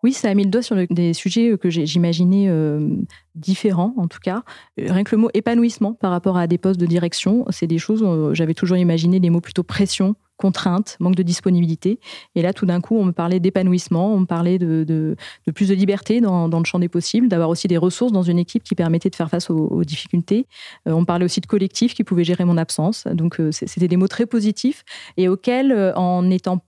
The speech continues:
pas au sein d'un comité de direction, j'avais pas forcément, euh, j'avais pas forcément conscience. Ça avait à voir avec une image, en effet, des, des postes à forte responsabilité, euh, de pouvoir, en tout cas de forte responsabilité.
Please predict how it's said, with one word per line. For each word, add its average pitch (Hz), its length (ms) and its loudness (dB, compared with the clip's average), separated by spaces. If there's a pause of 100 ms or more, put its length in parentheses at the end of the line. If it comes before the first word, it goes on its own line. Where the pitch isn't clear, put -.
(120)
pas 262 420 -2
au 202 80 2
sein 202 160 0
d'un 185 100 0
comité 185 240 0
de 170 60 -2
direction, 175 300 -2
j'avais 196 220 0
pas 233 120 -2
forcément, 220 640 0
euh, 165 440 -2 (400)
j'avais 170 220 0
pas 208 140 -2
forcément 202 340 0
conscience. - 580 -4 (320)
Ça 190 220 -2
avait 233 360 0 (240)
à 208 120 0
voir 220 300 0
avec 196 280 0
une 196 120 4
image, 208 320 2
en 190 100 2
effet, 185 240 0
des, 190 220 2
des 170 80 0
postes 196 260 -2
à 170 160 -2
forte - 280 -4
responsabilité, 175 1080 -2
euh, 160 240 -2
de 160 80 2
pouvoir, 180 580 -2
en 170 120 -2
tout - 100 -14
cas 208 100 0
de 202 80 -2
forte 196 200 -4
responsabilité. 175 720 -4